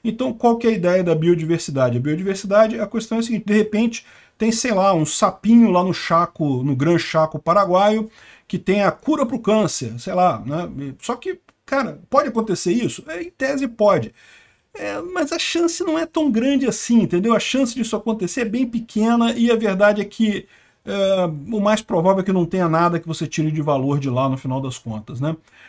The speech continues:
E essa coisa, "Ah, não temos que preservar todas as espécies, porque a biodiversidade é importante." É, não, não é tão importante assim, não. A maior parte das espécies, na verdade, é redundante dentro de todo o ecossistema. Se ela sumir,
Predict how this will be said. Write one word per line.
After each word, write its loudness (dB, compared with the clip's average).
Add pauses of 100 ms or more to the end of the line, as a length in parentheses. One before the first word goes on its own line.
(140)
E -2
essa -2
coisa, 2
"Ah, 6
não 4
temos 4
que -8
preservar 2
todas -2
as -2
espécies, -4
porque -8
a 0
biodiversidade -4
é -2
importante." -6 (460)
É, -4 (200)
não, -6
não 2
é -4
tão -2
importante -4
assim, -2
não. 0
A 0
maior 2
parte -2
das -2
espécies, -4
na 0
verdade, -2
é -2
redundante 0 (220)
dentro 2
de -4
todo -2
o 4
ecossistema. -2
Se -6
ela -2
sumir, -2